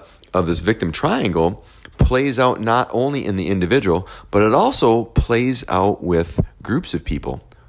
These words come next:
societies, organizations, um, communities, countries. So we have to be very conscious of this. So right now, what's happening is a lot of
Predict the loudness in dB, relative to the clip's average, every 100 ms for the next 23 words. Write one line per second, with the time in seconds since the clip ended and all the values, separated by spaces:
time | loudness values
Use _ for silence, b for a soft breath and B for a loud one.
0 | -12 -6 -4 -2 -2 -2 -2 -4 -8 -12
1 | -14 -2 0 0 -2 0 -2 -2 -4 -6
2 | -8 -10 -10 B B B B B B -12
3 | -6 -4 -2 -4 -6 -10 -12 -20 _ -14
4 | -14 b b b _ _ _ -2 0 2
5 | 2 0 -2 -2 -2 -6 -8 -8 -12 _
6 | _ _ -20 -20 -20 b b b b _
7 | _ -2 0 0 -6 -8 -10 -12 _ _
8 | _ _ B B B B -4 0 0 0
9 | 0 2 2 0 0 0 -6 -10 -10 -12
10 | -16 B B B 0 4 4 2 0 2
11 | 4 2 2 2 2 2 -2 0 -2 -2
12 | -2 0 2 4 4 4 2 0